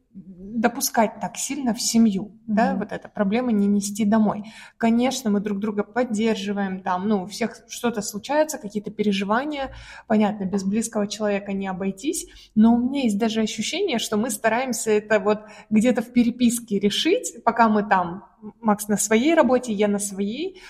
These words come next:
Speaker 1: чего-то там пожаловаться. Домой, если несём, то только, наверно, какие-то, ну, позитивные истории там или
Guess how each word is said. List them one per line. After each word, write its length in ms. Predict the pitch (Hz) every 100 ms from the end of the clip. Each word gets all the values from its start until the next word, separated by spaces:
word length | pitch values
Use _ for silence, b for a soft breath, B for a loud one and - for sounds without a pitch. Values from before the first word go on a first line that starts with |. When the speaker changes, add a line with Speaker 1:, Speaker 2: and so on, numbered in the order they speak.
| -
Speaker 1:
чего-то 260 | 233 226
там 180 | 208 185
пожаловаться. 1000 | - 185 226 320 359 262 254 - 233 233 - _ _ _ _ _ -
Домой, 360 | 254 240 269
если 300 | 226 220 240
несём, 420 | 226 220 285 370 -
то 100 | 214
только, 280 | 240 -
наверно, 360 | 208 214 233 220
какие-то, 840 | 202 - 220 202 196 196 196 202 -
ну, 120 | 302
позитивные 640 | 214 196 - 208 196 190
истории 540 | 190 - 196 190 196 -
там 220 | - 196 208
или 220 | 208